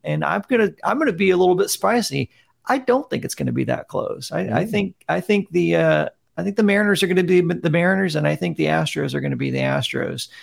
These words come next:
Speaker 1: And I think, I think there will be at least a five-game lead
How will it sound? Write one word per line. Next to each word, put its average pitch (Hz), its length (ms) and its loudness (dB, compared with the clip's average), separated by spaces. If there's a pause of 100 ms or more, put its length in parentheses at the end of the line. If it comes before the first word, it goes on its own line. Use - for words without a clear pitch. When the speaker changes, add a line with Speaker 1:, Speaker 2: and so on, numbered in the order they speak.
(200)
Speaker 1:
And 135 120 -2
I 143 100 0
think, 147 460 -2
I 175 120 0
think 214 240 0
there 185 180 4
will 170 140 6
be 180 200 4
at - 80 0
least 165 400 2 (100)
a - 100 -4
five-game 156 640 2
lead 135 420 0